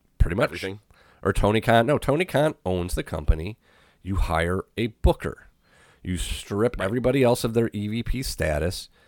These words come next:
Speaker 1: You are contracted workers. You are not executives.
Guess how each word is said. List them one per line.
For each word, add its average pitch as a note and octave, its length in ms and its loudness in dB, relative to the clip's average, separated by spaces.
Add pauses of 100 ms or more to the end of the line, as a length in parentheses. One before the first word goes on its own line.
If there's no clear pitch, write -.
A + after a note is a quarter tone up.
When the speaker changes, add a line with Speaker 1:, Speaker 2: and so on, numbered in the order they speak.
(420)
Speaker 1:
You F2+ 180 0
are E2 120 4
contracted G2+ 960 -2 (220)
workers. F2+ 840 -6 (220)
You E2+ 140 -8
are E2+ 80 -4
not G2 500 0 (220)
executives. F2 960 -4